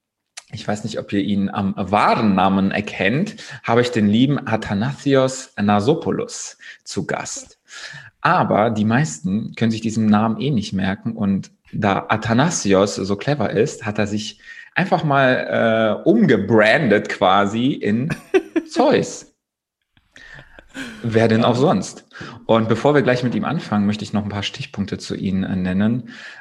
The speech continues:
Ähm, und zwar, er ist Mentalmentor und Coach. Er unterstützt Menschen bei Themen wie Körpersprache,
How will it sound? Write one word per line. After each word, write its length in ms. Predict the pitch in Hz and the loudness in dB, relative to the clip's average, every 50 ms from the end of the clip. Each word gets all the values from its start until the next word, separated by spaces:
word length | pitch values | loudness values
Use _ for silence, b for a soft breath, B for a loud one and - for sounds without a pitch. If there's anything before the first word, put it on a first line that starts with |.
| B | B
Ähm, 800 | B - 98 101 101 98 98 98 98 98 98 95 95 - - - - | B 2 2 4 4 4 4 4 4 4 2 2 0 -2 -6 -10 -8
und 380 | - 107 98 95 92 92 95 95 | -6 -4 -2 -2 -2 -2 -4 -6
zwar, 380 | - - - 101 95 101 - | -8 -6 -4 -2 0 2 2
er 140 | - 98 107 | 4 2 2
ist 160 | 123 - - | 0 -2 0
Mentalmentor 1300 | - 113 104 98 - - - 113 117 131 139 147 143 143 147 147 147 - 143 147 151 151 156 151 - - _ | 0 2 2 2 0 0 0 2 2 2 2 0 -2 -2 -4 -4 -4 -2 -2 -2 -2 -2 -6 -8 -10 -10 _
und 340 | - 123 131 135 131 131 - | 0 0 0 0 0 -4 -8
Coach. 640 | - - - 95 95 131 190 - - - - - _ - - - - _ _ _ b b b b b b b b | -8 -4 -2 0 0 0 -2 -4 -6 -12 -16 -16 _ -20 -20 -20 -20 _ _ _ b b b b b b b b
Er 160 | b 107 107 113 | b 0 0 2
unterstützt 600 | 120 113 120 110 - - - 139 135 - - - | 2 0 -2 -4 -2 0 0 0 0 0 -2 0
Menschen 500 | 107 107 113 123 123 - - 131 123 113 | 2 2 2 2 0 -2 -2 -2 -2 0
bei 160 | 101 95 98 98 | 0 0 0 0
Themen 480 | - - 113 107 104 107 104 101 98 | 0 0 0 2 2 2 2 2 0
wie 340 | 101 95 92 90 101 - - | 0 -2 -2 -2 -4 -6 -6
Körpersprache, 1160 | - - 135 135 135 135 120 113 - - - - - 110 110 107 104 - 110 101 101 101 98 | -2 0 0 2 2 0 0 -2 -2 -6 -8 -6 -4 -4 -4 -4 -4 -4 -4 -2 -2 -4 -6